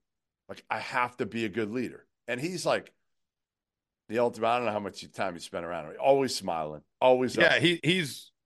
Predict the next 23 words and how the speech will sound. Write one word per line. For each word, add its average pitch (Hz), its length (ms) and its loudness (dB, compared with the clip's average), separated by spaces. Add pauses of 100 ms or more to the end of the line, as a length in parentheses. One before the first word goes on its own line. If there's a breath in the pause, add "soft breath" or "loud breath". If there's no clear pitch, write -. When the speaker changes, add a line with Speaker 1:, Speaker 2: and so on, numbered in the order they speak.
(100)
Speaker 2:
he's 135 220 0
Speaker 1:
Awesome. 147 140 4
Speaker 2:
soft-spoken, 131 540 0
but 113 140 0
he's 113 160 -2
always 110 260 4
been 98 140 -6
great. 82 320 -4 (180)
He's 95 200 -6
Speaker 1:
Yeah. 98 80 0
Speaker 2:
always 101 180 2
been 92 160 -10
great 90 220 -4
to 85 80 -12
be 85 100 -6
around. 73 340 -8 (160)
Um, 78 440 -6 (400 soft breath)
Speaker 1:
He's 151 180 -12
Speaker 2:
I, - 100 6
I 180 60 4
Speaker 1:
comfortable, 160 280 2
though. - 40 0
Speaker 2:
do, 117 420 -2